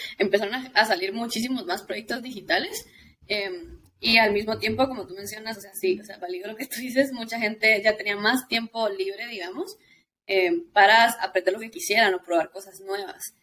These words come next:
Em, entonces, de ese lado nos ayudó, ¿verdad? En términos de mercado, de industria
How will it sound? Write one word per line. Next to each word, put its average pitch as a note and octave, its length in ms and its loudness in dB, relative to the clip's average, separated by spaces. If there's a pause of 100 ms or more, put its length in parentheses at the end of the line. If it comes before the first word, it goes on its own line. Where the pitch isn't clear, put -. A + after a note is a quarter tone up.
(260)
Em, F#3+ 320 0 (220)
entonces, A3 380 2
de G#3 120 8
ese A3+ 160 4
lado D#4 280 0
nos B3+ 180 -4
ayudó, G3+ 320 -12
¿verdad? A3+ 200 -6
En C4+ 100 -4
términos G#3+ 300 -12
de C4 60 -10
mercado, G#3+ 460 -10
de F#3+ 80 -8
industria G#3 480 -8